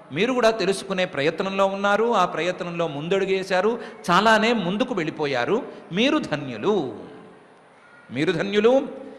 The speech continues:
మీలాంటి వారందరూ ధన్యులు. ఆ పరమాత్మను తెలుసుకోవాలి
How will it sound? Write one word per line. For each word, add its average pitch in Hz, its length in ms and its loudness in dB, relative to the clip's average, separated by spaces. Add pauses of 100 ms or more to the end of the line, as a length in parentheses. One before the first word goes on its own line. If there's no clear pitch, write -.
(100)
మీలాంటి 285 460 4
వారందరూ 147 520 0
ధన్యులు. 196 600 2 (180)
ఆ 190 80 4
పరమాత్మను 233 640 4
తెలుసుకోవాలి 214 1000 4